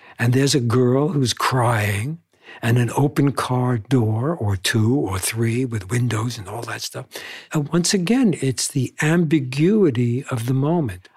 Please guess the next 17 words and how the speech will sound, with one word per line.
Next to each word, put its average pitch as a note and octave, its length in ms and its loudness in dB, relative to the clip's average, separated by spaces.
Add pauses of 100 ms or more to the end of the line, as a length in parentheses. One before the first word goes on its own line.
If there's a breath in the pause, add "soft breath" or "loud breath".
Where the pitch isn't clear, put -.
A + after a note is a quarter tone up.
(160)
I C3 160 2
render C#3+ 600 4 (100)
all E3 280 4
the D#3+ 140 4
details. A2 800 -2 (100)
You A2+ 120 0
see F#3 240 4
the E3 140 2
hand, D#3+ 520 2
the A2 80 -6
coat, D3+ 500 2
the A2 80 -4
girl, C#3+ 540 2
the A2+ 100 -4
windows, C#3+ 600 2
the G2+ 60 -4
street, - 500 0